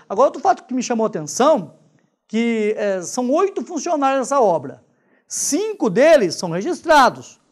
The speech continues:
outros, outros três não são registrados. Por que que esses três não são registrados? Isso acontece com um acidente na obra. Quem vai socorrer eles? Quem que vai pagar aí um benefício pra eles? A empresa?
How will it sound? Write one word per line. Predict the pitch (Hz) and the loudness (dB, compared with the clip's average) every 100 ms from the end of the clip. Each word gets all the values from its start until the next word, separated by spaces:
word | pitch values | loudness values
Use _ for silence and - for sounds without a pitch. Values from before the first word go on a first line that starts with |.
| _ | _
outros, | 254 311 330 277 180 - | 4 4 2 -6 -12 -2
outros | 208 233 233 226 - | 2 2 2 -8 -8
três | - 294 381 - - - - | -2 2 2 0 -6 -14 -6
não | 170 294 415 | 0 0 -2
são | - - 349 359 | -6 2 4 4
registrados. | 277 220 202 202 165 143 131 _ _ _ - | 0 -4 -6 -4 -4 -4 -12 _ _ _ 2
Por | 440 494 | 4 4
que | 494 415 | 2 0
que | - | -2
esses | - 277 | -8 -8
três | - 269 240 202 | -2 0 2 0
não | 226 | -4
são | - 226 | -2 -2
registrados? | 190 196 - 220 196 131 127 _ _ _ - | -2 -4 0 2 2 0 -12 _ _ _ -6
Isso | 349 359 | -4 -2
acontece | 453 440 415 294 | 0 2 4 2
com | 339 | 2
um | 330 | 0
acidente | 285 - 240 277 214 | 0 -2 -4 -4 -2
na | 269 | 2
obra. | 247 240 170 156 123 _ _ - | 4 6 4 0 -10 _ _ -8
Quem | 349 | -6
vai | 403 359 | -2 -2
socorrer | 330 302 302 302 269 226 | -2 0 4 6 6 4
eles? | 160 - | 0 -8
Quem | 277 349 | -10 -8
que | 349 | 0
vai | 320 294 | 2 2
pagar | 220 - - 302 277 202 294 311 | 0 -8 0 2 2 2 2 4
aí | 277 | 2
um | |
benefício | 254 277 254 - 262 - | 0 0 0 -2 -8 -2
pra | 233 | 0
eles? | 190 | 2
A | 160 | -2
empresa? | 143 208 320 427 302 156 | -4 2 4 4 2 -4